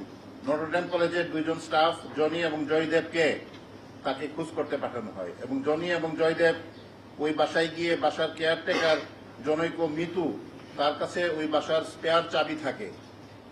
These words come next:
সে বাসা খুলে টুলে দেয়, কাজের লোক,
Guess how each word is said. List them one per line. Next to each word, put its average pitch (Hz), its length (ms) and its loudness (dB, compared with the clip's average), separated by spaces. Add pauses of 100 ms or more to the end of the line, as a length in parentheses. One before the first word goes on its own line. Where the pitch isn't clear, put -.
সে 143 80 -2
বাসা 147 440 2 (360)
খুলে 156 140 0
টুলে 147 240 0
দেয়, 139 340 4
কাজের 143 240 2
লোক, 139 200 0